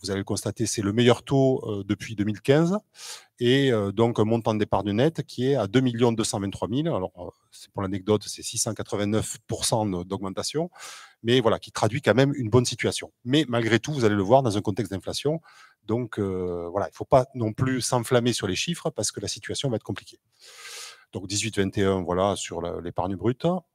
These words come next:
Euh, ensuite, donc, re-, regardez, euh, vous voyez par exemple sur ce tableau, ben, vous avez pu le voir, hein,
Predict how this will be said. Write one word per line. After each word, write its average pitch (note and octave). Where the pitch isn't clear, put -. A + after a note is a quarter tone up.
Euh, F#2+
ensuite, B2+
donc, G2
re-, -
regardez, A#2
euh, A#2+
vous A2+
voyez G#2
par G#2
exemple G#2
sur -
ce -
tableau, A2
ben, F2+
vous -
avez D#2
pu -
le F2
voir, A2
hein, G#2